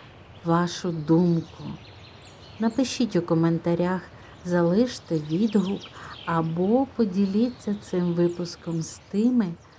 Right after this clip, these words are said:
кому теж потрібно трохи більше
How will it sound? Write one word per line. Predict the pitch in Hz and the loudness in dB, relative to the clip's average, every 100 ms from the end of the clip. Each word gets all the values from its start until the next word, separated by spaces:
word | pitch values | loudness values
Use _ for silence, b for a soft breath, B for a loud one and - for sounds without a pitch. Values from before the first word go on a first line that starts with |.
| B - | B -12
кому | - 170 170 165 160 - - - _ - _ _ | -2 2 2 2 -2 -8 -20 -20 _ -20 _ _
теж | 190 185 170 170 - - _ b b b - | -2 2 2 0 -12 -18 _ b b b -2
потрібно | 170 175 196 220 196 196 196 - _ | -2 0 2 2 4 2 0 -4 _
трохи | 185 190 240 247 - _ _ _ 175 | -4 -2 -2 -4 -12 _ _ _ -14
більше | 170 180 190 190 - - 180 | -8 -6 -6 -8 -12 -12 -14